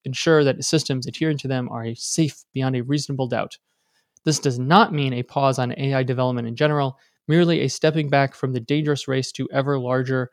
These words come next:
unpredictable black box models with emergent capabilities."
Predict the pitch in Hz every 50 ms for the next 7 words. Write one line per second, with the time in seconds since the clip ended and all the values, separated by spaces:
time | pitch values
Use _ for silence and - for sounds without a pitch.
0 | _ _ _ _ _ _ - 143 151 147 - 147 135 135 131 - 131 131 127 117
1 | 123 127 127 127 - - 127 127 123 - 139 123 120 120 120 120 120 - - -
2 | 127 123 120 123 120 120 123 120 120 123 - 131 - 127 120 120 127 123 143 156
3 | 156 139 113 - - - -